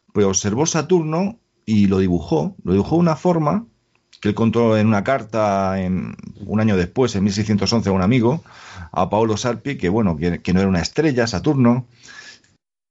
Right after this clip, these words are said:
Tres reunidas juntas en una línea paralela a la qui-, a la equinoccial.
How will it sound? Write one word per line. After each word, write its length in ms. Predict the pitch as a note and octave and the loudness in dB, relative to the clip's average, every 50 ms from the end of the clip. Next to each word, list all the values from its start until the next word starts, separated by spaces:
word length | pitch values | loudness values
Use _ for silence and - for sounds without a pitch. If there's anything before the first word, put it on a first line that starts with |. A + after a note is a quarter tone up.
| - | -8
Tres 280 | F2+ C3 C3 D3 D3+ C3+ | -4 0 2 2 2 2
reunidas 420 | - C#3 C#3 C#3+ D3+ D3+ C#3+ C3 | 2 0 2 2 0 0 0 -2
juntas 540 | A2 G#2 G2+ D#3 D#3 C#3+ - - D3+ D#3+ D3 | -2 -6 -6 -8 -8 -6 -6 -4 -4 -2 0
en 60 | A#2+ | 0
una 100 | C3 B2 | 0 0
línea 260 | A#2+ B2+ C3+ C3+ C3 G2 | 0 0 0 0 0 -2
paralela 380 | A2 G#2 G2+ G2+ A#2 A#2+ B2+ | -2 -2 -2 -2 -2 0 0
a 20 | A#2+ | 0
la 80 | G#2 | -2
qui-, 220 | F2 E2 F#2 F2+ - | -2 -2 -4 -4 -2
a 80 | - E2 | -4 -4
la 80 | D#2+ | -4
equinoccial. 720 | D#2 C#2+ F2 E2+ E2 D#2 - - F#2+ F2+ E2 C#2+ A#1+ A1+ | -4 -2 -2 -2 -2 -4 -2 -2 -2 -2 -2 -2 -6 -12